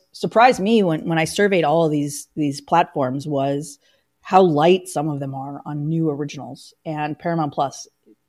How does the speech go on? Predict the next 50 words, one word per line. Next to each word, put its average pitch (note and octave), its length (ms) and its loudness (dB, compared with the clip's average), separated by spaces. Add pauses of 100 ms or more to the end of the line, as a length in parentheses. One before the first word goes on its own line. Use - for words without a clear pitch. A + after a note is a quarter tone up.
(120)
had C#3+ 420 -4
one, D#3+ 360 -6
this F3 180 -6
one D#3 180 -6
title - 280 -14
basically. - 420 -20 (300)
So, C3+ 400 -8
and D#3+ 140 -4
then D#3+ 160 -6 (140)
they, F3+ 260 0
although E3 300 4
they E3+ 180 8
are E3 240 8
expected D#3+ 580 -2
to E3 120 -4
launch D3+ 420 -2
this, D#3 260 -4
uh, D3+ 260 -4 (200)
George F3+ 300 4
Clooney E3 760 -2
directed D#3+ 760 0
show D#3+ 380 0
from D3+ 220 -6
Showtime, D#3 720 0
which, - 240 -12
or C#3+ 340 -6
as D3 140 -8
it's D3 160 -8
now D3+ 180 -6
called, D3 320 -4 (140)
Paramount D3+ 440 -4
Plus E3+ 240 -4
with G#3 140 2
Showtime, A#3 560 -2 (140)
called D#3 180 2
The - 80 -2
Department. A3+ 680 -2
It D#3 120 -14
hasn't D#3+ 280 0
been D#3 140 -4
cast, F3 400 -6
but - 100 -20
that's D#3 220 -8
expected - 460 -2
to A3+ 80 -6
launch G#3+ 320 -2
in F#3+ 80 6
twenty F3 280 0
twenty-four. F3 680 0
So C#3+ 340 -6